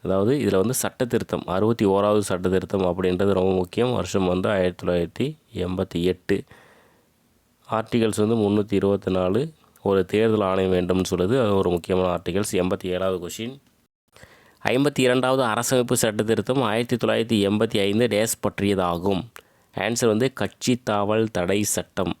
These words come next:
பத்தாவது அட்டவணையில வந்து இருக்கு. அட்டவணை வந்து பத்து, ஐம்பத்தி இரண்டாவது திருத்தம் ஆயிரத்தி தொள்ளாயிரத்தி எண்பத்தஞ்சு. இது எல்லாமே பார்த்து வச்சுக்கோங்க.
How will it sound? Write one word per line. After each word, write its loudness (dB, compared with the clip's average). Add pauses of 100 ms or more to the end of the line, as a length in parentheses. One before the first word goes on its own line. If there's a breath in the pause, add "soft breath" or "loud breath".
(960 soft breath)
பத்தாவது 0
அட்டவணையில 0
வந்து 2
இருக்கு. -2
அட்டவணை 0
வந்து 0
பத்து, -2
ஐம்பத்தி -2
இரண்டாவது 0
திருத்தம் -2
ஆயிரத்தி -2
தொள்ளாயிரத்தி 0
எண்பத்தஞ்சு. -2
இது -2
எல்லாமே -2
பார்த்து -6
வச்சுக்கோங்க. -2